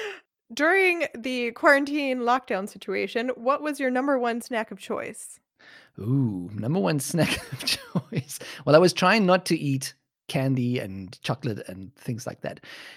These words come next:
Speaker 2: So I, uh, ended up having the sweetened yogurt and cashew nuts.
Speaker 1: Very healthy. I'm impressed.
Speaker 2: Yeah, me too.
Speaker 1: And finally, what is the last thing that really made you laugh?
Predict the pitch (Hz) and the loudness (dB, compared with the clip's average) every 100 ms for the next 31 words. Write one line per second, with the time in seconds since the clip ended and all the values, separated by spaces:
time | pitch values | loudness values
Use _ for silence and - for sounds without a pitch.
0 | - _ - 135 135 139 139 143 - 175 | -20 _ -2 0 2 2 0 -2 0 4
1 | 185 170 - _ _ - 120 147 156 147 | 6 4 2 _ _ -12 -6 -2 0 0
2 | 147 135 - - 143 - 190 180 165 143 | 0 -2 -6 -6 -4 -2 0 2 2 4
3 | 135 143 170 151 139 120 - 127 - - | 4 4 2 -2 -2 -4 -4 -8 -10 -14
4 | - _ _ 277 403 233 214 196 190 _ | -18 _ _ -4 -2 -4 -6 -10 -12 _
5 | _ _ _ _ 320 339 226 - - _ | _ _ _ _ -2 -2 -4 -8 -12 _
6 | _ _ _ - 127 113 107 - _ _ | _ _ _ -8 -6 -6 -8 -16 _ _
7 | _ _ - 359 403 247 226 220 240 359 | _ _ 0 2 4 2 2 0 -2 -6
8 | _ _ _ - 302 415 339 269 254 254 | _ _ _ -2 2 2 2 2 4 4
9 | - 226 226 240 208 190 - 226 262 294 | 0 -2 -2 -2 -2 -2 -4 -6 -2 0
10 | 294 294 302 294 247 226 226 240 233 208 | 0 -2 -4 -6 -8 0 2 2 0 0
11 | - - - | 0 -6 -14